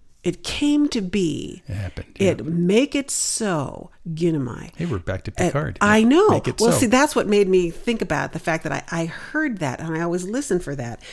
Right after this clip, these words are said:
Speaker 1: And I actually, in reading John one aloud, I actually prefer to read it from the New American Standard because it comes out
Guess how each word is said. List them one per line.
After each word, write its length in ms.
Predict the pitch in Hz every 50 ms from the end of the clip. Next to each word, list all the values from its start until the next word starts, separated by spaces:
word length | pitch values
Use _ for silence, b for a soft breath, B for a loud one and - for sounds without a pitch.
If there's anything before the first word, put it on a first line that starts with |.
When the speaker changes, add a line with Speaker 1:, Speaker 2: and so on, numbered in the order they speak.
| B B B
Speaker 1:
And 160 | - 208 208
I 80 | 202 202
actually, 760 | - - 208 208 240 - - - 220 202 190 180 170 165 -
in 220 | - 175 175 175 170
reading 380 | 190 208 220 208 202 190 180
John 320 | 175 180 170 165 160 156 156
one 160 | 165 165 160
aloud, 400 | 156 156 165 180 190 - - 226
I 100 | 226 233
actually 280 | 240 254 247 - 220 202
prefer 380 | - 180 170 - - 196 196 185
to 60 | 185
read 200 | 175 180 185 180
it 80 | 180 -
from 180 | - - 165 160
the 60 | 156
New 160 | 165 160 160
American 400 | 156 165 160 156 151 - 151 147
Standard 520 | 139 - - 214 220 262 277 214 160 -
because 480 | - 139 - - - 190 170 170 170 160
it 180 | 151 - - -
comes 300 | - - 180 190 180 190
out 260 | 180 175 160 -